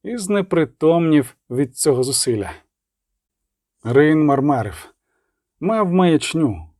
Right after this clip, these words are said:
про Аделю і про Катажину. У ніздрях стояв запах пудри,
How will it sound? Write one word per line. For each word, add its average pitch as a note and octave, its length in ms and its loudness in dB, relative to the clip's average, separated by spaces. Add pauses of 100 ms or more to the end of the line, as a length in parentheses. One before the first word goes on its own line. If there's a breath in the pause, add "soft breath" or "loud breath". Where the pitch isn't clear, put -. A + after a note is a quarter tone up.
(140)
про D3+ 160 4
Аделю D#3 280 4
і G#2+ 100 -2
про G#2 180 -12
Катажину. B2 680 -4 (680)
У D3+ 100 -2
ніздрях G3+ 420 2
стояв F#3+ 360 2
запах F3+ 400 0
пудри, E3 540 0